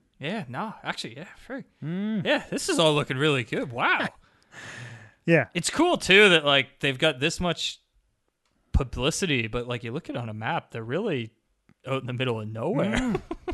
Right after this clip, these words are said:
Speaker 2: Mm.
Speaker 1: Yeah.
Speaker 2: So that, that
Speaker 1: But
Speaker 2: was my New Year's and Christmas, uh, <laughs> which was pretty limited, uh, in terms of,
Speaker 1: <laughs>
Speaker 2: uh, yeah, we didn't do, we didn't do a whole lot. We didn't do a lo-, whole lot.
Speaker 1: Mm.
Speaker 2: So this was, uh,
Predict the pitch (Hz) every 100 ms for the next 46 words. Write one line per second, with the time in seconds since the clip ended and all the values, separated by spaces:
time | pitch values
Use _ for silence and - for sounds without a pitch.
0 | - - 247 277 185 113 _ _ - 170
1 | 190 110 - _ _ _ - 220 226 269
2 | - _ 175 254 190 156 214 247 202 170
3 | 156 147 135 139 - 160 - 160 - -
4 | - 135 139 135 127 123 113 - - -
5 | - - - - - - 226 - 196 -
6 | 196 - 202 - _ _ - - - -
7 | - 156 151 147 143 147 156 143 170 156
8 | 147 139 135 143 135 135 - 151 151 135
9 | 151 160 147 143 156 190 190 185 156 170
10 | 160 - - - - _ 131 127 143 135
11 | 135 135 131 139 135 127 143 135 127 123
12 | 135 - 127 117 131 127